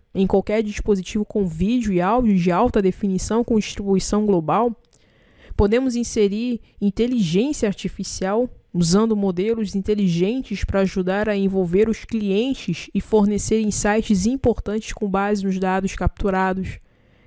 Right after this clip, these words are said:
E, por último, fornecer um software sob demanda, também conhecido como um SaaS, como nós vimos hoje, né, aqui nesse módulo,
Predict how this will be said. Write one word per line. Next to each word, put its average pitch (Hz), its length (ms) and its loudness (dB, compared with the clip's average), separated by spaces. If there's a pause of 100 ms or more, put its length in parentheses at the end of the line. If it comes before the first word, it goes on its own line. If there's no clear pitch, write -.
E, 254 80 -4
por 285 220 2
último, - 300 0 (400)
fornecer 254 520 -2
um 262 120 -6
software 247 500 -2
sob 233 300 -6
demanda, 240 440 -2 (560)
também 220 280 2
conhecido 233 500 0
como 240 240 -4
um 254 60 -8
SaaS, 214 480 -2
como 196 200 0
nós 190 200 2
vimos 214 280 4
hoje, 226 300 4
né, 160 80 0
aqui 185 220 -2
nesse 175 260 2
módulo, 165 400 2